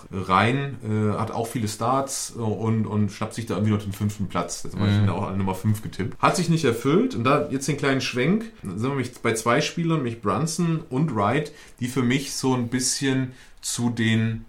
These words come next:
Speaker 1: ja doch, muss man so klar sagen, Enttäuschungen der Mavs-Saison gehören. Von den, was ich, was habe ich erwartet und was ist tatsächlich geliefert worden. Das ist unterschiedlich. Also Wright hatte ich die Starterrolle zugetraut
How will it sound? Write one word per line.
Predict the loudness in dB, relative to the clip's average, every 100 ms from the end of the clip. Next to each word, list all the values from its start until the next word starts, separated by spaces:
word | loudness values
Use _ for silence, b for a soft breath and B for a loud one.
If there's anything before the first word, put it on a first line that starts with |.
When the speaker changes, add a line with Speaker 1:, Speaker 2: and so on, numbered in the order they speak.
| -20 -4
Speaker 1:
ja | 0 4
doch, | 2 0 -10 -4
muss | 0
man | 2
so | 2
klar | 0 0
sagen, | 2 2
Enttäuschungen | 0 2 2 2 2 0
der | 0
Mavs-Saison | -2 -4 -6 -6 -4 -4 -6 -6
gehören. | -6 -2 -2 0 0 -2
Von | -2 0
den, | 2 0 -2 B -6
was | -4
ich, | -2 0
was | 2
habe | 4 2
ich | -2
erwartet | 2 4 4 2 -6
und | -2 0
was | 0 -2
ist | -6
tatsächlich | -2 -4 -4 -6
geliefert | -4 -4 -2 -6 -4
worden. | -6 -6 -8 B -2
Das | 0 2
ist | 2
unterschiedlich. | 4 4 2 -2 0 -2 -2
Also | -2 0 0 0
Wright | 2 4 4
hatte | 0 -4
ich | -4
die | -6
Starterrolle | -8 -4 0 2 4 2 0
zugetraut | -4 -6 -4 2 4 4